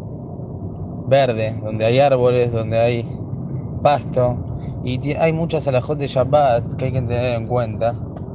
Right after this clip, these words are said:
para este tipo de lugares, y eso es lo que, Besat Hashem, vamos a, a analizar un poquito en estos días. La halajá dice que está prohibido trepar de un árbol en Shabbat.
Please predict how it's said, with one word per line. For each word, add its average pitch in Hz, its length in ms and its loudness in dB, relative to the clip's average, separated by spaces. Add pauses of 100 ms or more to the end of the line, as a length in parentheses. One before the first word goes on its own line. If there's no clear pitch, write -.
(720)
para 113 160 2
este 117 180 -2
tipo 120 220 0
de 113 60 2
lugares, 113 680 2 (140)
y 131 80 -2
eso 139 160 0
es 139 60 6
lo 127 60 4
que, 120 60 0
Besat 120 280 2
Hashem, 127 280 2
vamos 127 300 0
a, 113 220 2 (500)
a 110 80 0
analizar 107 460 -2
un 113 100 -4
poquito 113 800 -2
en - 80 -6
estos 104 320 -4
días. 98 460 -6 (1120)
La 120 100 2
halajá 123 280 4
dice 143 500 0 (520)
que - 40 -6
está 156 200 4
prohibido 156 560 4
trepar 147 580 4
de 127 240 0
un 127 160 2
árbol 139 400 4
en 120 80 -2
Shabbat. 113 480 2